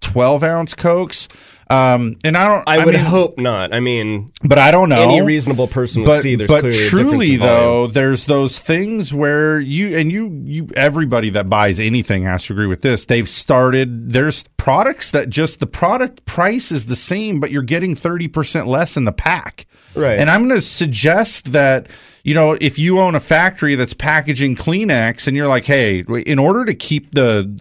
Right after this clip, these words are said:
Speaker 1: this company alive and pay these wages and do this stuff, we have to raise profits by eighteen percent."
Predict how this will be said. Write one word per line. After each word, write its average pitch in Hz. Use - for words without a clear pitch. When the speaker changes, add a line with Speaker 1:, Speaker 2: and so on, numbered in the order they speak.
Speaker 1:
this 131
company 139
alive 101
and 98
pay 147
these 139
wages 131
and 107
do 131
this 135
stuff, 135
we 131
have 131
to 131
raise 117
profits 117
by 107
eighteen 117
percent." 131